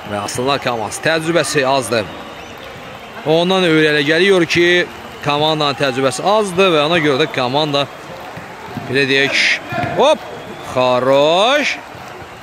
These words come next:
Krasovçik, Krasovçik. Komanda ona görə də elə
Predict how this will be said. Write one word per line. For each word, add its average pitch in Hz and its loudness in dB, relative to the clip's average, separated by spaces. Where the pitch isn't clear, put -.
Krasovçik, 139 2
Krasovçik. 151 4
Komanda 160 2
ona 165 2
görə 143 2
də 147 4
elə 131 2